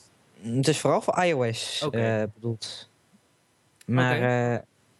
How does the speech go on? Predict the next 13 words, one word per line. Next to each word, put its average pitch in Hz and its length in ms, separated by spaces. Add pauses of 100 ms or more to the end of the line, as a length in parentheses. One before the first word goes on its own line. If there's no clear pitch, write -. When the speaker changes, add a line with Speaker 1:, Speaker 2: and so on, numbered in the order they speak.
(220)
Speaker 1:
en, 120 120
eh, 117 200
ontwikkelaars 127 420
kunnen 123 220
zich 117 140
daar 104 140
aanmelden 120 580
bij 110 180
hun, 107 180
eh, 101 180
website 107 480
als 95 160
ze, 101 200